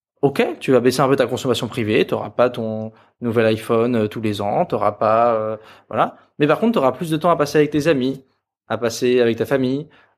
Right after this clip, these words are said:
à faire des choses pour toi, à faire une associa-, à participer à une association sur, euh, je sais pas moi, sur, euh, l'écologie, sur la biodiversité, euh, sur l'aide à ton prochain.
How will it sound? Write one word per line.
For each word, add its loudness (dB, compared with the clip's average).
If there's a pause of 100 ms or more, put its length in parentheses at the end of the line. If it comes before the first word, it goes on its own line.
à 2
faire 0
des -2
choses -4
pour -8
toi, 2
à 2
faire -6
une -6
associa-, -2
à 0
participer -2
à 4
une 2
association -2
sur, -4
euh, -2
je -10
sais -4
pas 2
moi, 0 (320)
sur, -4
euh, 2
l'écologie, -2
sur -6
la 2
biodiversité, 0
euh, 0
sur -2
l'aide 0 (240)
à -6
ton -6
prochain. -6